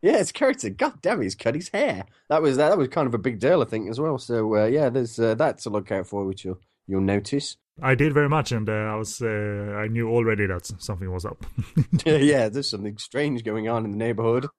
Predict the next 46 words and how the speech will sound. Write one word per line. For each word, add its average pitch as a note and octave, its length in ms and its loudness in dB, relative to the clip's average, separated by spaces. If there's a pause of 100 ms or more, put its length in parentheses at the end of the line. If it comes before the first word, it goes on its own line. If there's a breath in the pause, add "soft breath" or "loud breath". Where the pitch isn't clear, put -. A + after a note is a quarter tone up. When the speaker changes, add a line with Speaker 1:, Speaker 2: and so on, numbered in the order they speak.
(180)
Speaker 2:
But, B2 340 0
uh, C3+ 300 2
okay, G#3+ 440 0
as E3 280 -2
for F#3 140 2
availability, D3 720 2
sort G#2 180 -4
of F2+ 60 -6
the F#2 100 -2
same F#2+ 320 0
deal G2 320 2
as, F2 320 -4
uh, G#2 160 0
with F#2+ 200 -2
The G2 60 -8
Bodyguard G2 460 -2
is F#2 160 -4
released G2 320 -4
on F#2+ 140 -4
D G2+ 140 -4
V F#2 80 -6
D G2 180 -2
and F2+ 100 -4
Blu-ray G2+ 320 -2
in G2 240 -6
Hong A2+ 220 -2
Kong, F3+ 280 0
which F#2 280 -6
would F#2+ 100 -2
be, F#2 240 -4
uh, F#2 100 -2
region G2+ 400 -2
A G#2 200 0
only A2 280 0
for A#2 120 -2
the G#2+ 80 0
Blu, C3 280 0
and A#2+ 80 -6
I G2 60 -4
think F2 160 -4
the G2+ 80 -6
D F2+ 140 -4
V F2+ 80 -6
D F#2 120 -4
is F2+ 140 -4
region F#2 460 -4